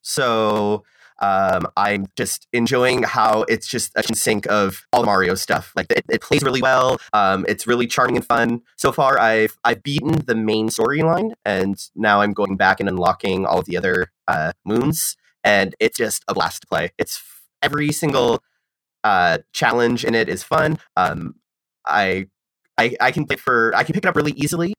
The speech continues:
um, do a couple moons in the downwards. With Zelda, like, it feels like I have to invest more time overall. So, I, yeah, Super Mario Odyssey has been my geek of the week, other than,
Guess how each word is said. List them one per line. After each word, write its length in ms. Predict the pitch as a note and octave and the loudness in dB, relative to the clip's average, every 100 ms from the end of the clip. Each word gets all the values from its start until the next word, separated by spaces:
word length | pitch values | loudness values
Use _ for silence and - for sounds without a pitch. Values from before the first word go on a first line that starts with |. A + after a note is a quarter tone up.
| _ - | _ 0
um, 220 | A2+ A2 | 0 0
do 80 | C3 | -2
a 40 | |
couple 160 | - - | 0 0
moons 220 | C3 - | -2 -4
in 60 | |
the 60 | A#2+ | -2
downwards. 440 | - A2 A#2 A2 | 0 2 2 0
With 120 | A2 G#2 | 0 0
Zelda, 300 | G#2+ A2+ A2+ | 0 2 2
like, 320 | G#2+ G2 - _ _ | 2 0 -6 _ _
it 120 | - A#2+ | -4 -2
feels 280 | C3 A#2 | 2 2
like 140 | B2 A2+ | 2 0
I 80 | A2 | 0
have 140 | G#2+ | 0
to 60 | A#2 | -2
invest 260 | G#2+ G2+ | -2 -2
more 240 | G#2+ G2 F#2 | 0 0 0
time 380 | - G2+ G2 G#2+ | 0 0 0 -2
overall. 500 | F#2 E2 F#2 C#3 - _ _ | -2 -2 2 0 -2 _ _
So, 720 | - - A2+ G#2 G2 F#2+ F2+ - | -8 0 2 4 2 2 -2 0
I, 200 | G2 F#2 - - | 0 0 -6 -6
yeah, 180 | G2+ E2+ | -4 -4
Super 260 | - - | -6 -2
Mario 280 | A#2+ A2+ F#2+ | 2 4 4
Odyssey 360 | F#2+ F#2+ - F#2 | 2 0 -6 -8
has 120 | F2 | -8
been 360 | F#2+ F2+ F2+ F2+ _ - | -8 -6 -8 -12 _ 0
my 320 | G2 F#2 F2 - | 2 2 -2 -6
geek 160 | B2+ | -4
of 60 | A#2+ | -2
the 60 | |
week, 320 | G#2 G#2+ F2+ _ _ | -2 -2 -4 _ _
other 260 | - A#2+ A#2+ | 0 2 2
than, 360 | A2+ A2 G#2+ | 4 2 2